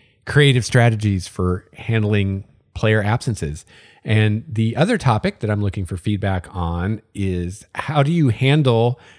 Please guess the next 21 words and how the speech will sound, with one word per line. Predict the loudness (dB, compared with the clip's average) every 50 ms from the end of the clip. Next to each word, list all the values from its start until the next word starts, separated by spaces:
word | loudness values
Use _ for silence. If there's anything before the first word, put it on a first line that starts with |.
| _ _
when | _ -4 0 0 2 2 2
you've | 0 0 -2 -4 -2
given | -2 0 0 2 2
out | 2 2 2 2 0 -2 -8 _
too | -12 -2 0 2
much | 2 2 0 0 -4 -6 -6
loot | -4 0 2 2 2 2 0 -2 -4 -8 _ _ _ _ _ _ _ _ _
to | -16 -6 -2 0
your | 0 0 0 0 0 0
player | 2 2 2 2 2 2
characters? | 2 0 0 0 -2 -6 -10 -12 -12 -12
How | -16 -20 -6 -2 -2 -2
do | 0 0 -2
you | -2
deal | 0 0 0 2
with | 0 0 -2 -2
that | -2 -2 -2 -6 _ _ _ -4
as | -4 -4 -4
a | -4
G | -4 -2 -2 -2
M? | -2 -4 -6 -10